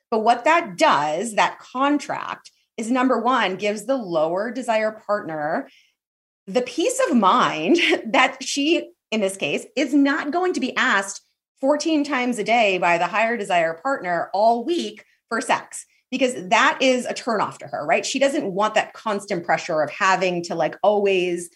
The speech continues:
you know, have that, that voice over her shoulder. So that's one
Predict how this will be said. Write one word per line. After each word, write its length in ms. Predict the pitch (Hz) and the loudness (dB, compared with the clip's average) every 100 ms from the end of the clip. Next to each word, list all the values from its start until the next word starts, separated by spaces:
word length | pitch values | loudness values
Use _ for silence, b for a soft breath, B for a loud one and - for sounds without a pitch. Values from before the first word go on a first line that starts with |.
| _ _ _ _ - | _ _ _ _ -4
you 100 | 233 | 2
know, 440 | 190 156 151 143 _ _ _ 180 - 196 | 4 4 2 -4 _ _ _ -20 -12 -4
have 220 | 226 202 | 0 2
that, 220 | 202 202 | 2 2
that 180 | 202 180 | 0 0
voice 300 | 202 175 170 | 0 0 -2
over 260 | 180 165 151 | -6 -6 -8
her 200 | - 110 | -10 -14
shoulder. 480 | - 127 64 65 - | -10 -10 -10 -10 -12
So 160 | - 226 | -10 0
that's 260 | 220 269 226 | 2 2 -2
one 520 | 190 190 185 175 | -2 0 0 -2